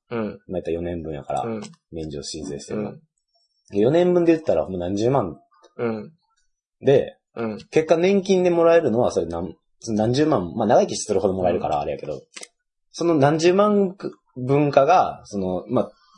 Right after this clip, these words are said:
Speaker 2: 年取ってから年金として、あの、返ってくるわけじゃないから。
Speaker 1: うん。
Speaker 2: だから、学生で免除した分は、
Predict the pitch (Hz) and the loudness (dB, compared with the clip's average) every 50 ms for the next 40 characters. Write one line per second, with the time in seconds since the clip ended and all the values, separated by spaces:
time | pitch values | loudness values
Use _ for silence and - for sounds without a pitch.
0 | _ _ - 139 123 - - - - 101 - 107 98 92 101 107 113 113 107 110 | _ _ -4 -2 -2 -2 -2 -2 -4 0 0 0 0 2 0 0 -2 -2 -2 -4
1 | 110 107 107 - - _ _ _ _ - - - - - - - - 147 113 - | -4 -4 -4 -6 -8 _ _ _ _ -20 -14 -10 -10 -10 -4 0 2 4 4 2
2 | - _ _ _ _ _ - - _ _ _ _ _ _ _ 90 87 82 82 82 | 0 _ _ _ _ _ -20 -20 _ _ _ _ _ _ _ -10 -8 -8 -6 -8
3 | 80 - _ - - - 131 127 - 85 - 87 82 85 85 - 92 85 82 76 | -8 -12 _ -10 -2 0 0 0 0 -4 -4 -2 -2 -2 -2 -2 -4 -10 -8 -12
4 | 80 78 76 76 78 71 - 120 120 117 107 107 104 104 104 107 - _ - - | -10 -8 -6 -4 -4 -2 -2 -2 -4 -4 -4 -6 -8 -10 -12 -14 -18 _ -2 2
5 | 127 120 117 117 113 101 - - - _ _ _ - 104 107 131 139 - - 285 | 2 4 6 6 4 4 2 0 -8 _ _ _ -10 -2 0 0 0 0 0 0
6 | 240 196 208 196 139 107 - - 90 87 92 87 87 92 95 90 82 73 64 - | 2 4 4 2 2 0 0 0 -2 -2 -2 -4 -2 0 2 2 2 0 -2 -6
7 | - | -12